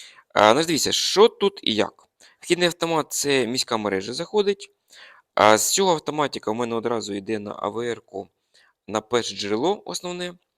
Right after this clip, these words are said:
Далі. У нас є автомат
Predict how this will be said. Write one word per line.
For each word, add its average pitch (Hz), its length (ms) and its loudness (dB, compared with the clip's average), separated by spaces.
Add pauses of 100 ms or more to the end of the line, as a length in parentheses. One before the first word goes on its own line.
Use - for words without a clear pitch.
(400)
Далі. 104 420 2 (420)
У - 80 -4
нас 180 340 -2
є 143 180 -2
автомат 131 520 -4